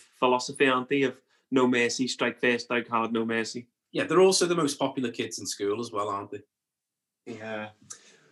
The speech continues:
Speaker 1: So not long after that, there's a Halloween party, which, uh, Daniel doesn't have a costume. Um, and again, the fix-it guy,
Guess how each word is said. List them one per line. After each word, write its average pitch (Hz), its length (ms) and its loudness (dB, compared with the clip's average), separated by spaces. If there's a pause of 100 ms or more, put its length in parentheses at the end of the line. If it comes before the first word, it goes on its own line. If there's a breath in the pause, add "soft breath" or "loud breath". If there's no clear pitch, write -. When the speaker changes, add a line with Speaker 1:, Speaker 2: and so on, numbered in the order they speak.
(100)
Speaker 1:
So 185 320 6
not 185 180 -2
long 180 160 0
after 151 220 -6
that, 143 200 -2 (180)
there's 123 400 -4
a 117 500 -4 (120)
Halloween 123 440 -2
party, 123 480 -4 (180)
which, 131 360 -2
uh, 123 280 0 (100)
Daniel 131 240 4
doesn't 135 180 -2
have 127 100 0
a 127 40 -8
costume. 147 520 0 (600 soft breath)
Um, 117 380 -2
and 123 100 2
again, 135 280 4
the 139 80 0
fix-it 151 480 2
guy, 139 280 0